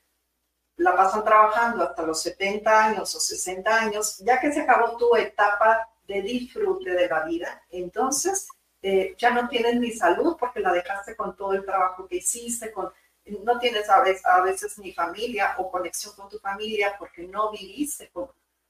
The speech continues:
en realidad no viviste a tu familia, no viviste a tus hijos, no te viviste a ti mismo,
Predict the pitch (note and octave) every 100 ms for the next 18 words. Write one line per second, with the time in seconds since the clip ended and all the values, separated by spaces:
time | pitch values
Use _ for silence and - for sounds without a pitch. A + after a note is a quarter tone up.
0 | _ _ _ _ F#3+ F#3 G3 F#3 G#3+ A#3
1 | B3+ A3+ G#3 D4+ - - - E3 D#3+ D#3+
2 | D#3+ D#3+ D#3 F3+ F#3+ F#3+ B3+ - F#4 E4
3 | - - - F4+ F4 F4 - B3 A#3+ F#3+
4 | G#3 B3+ - - - F#3+ G3+ A#3+ D#3 -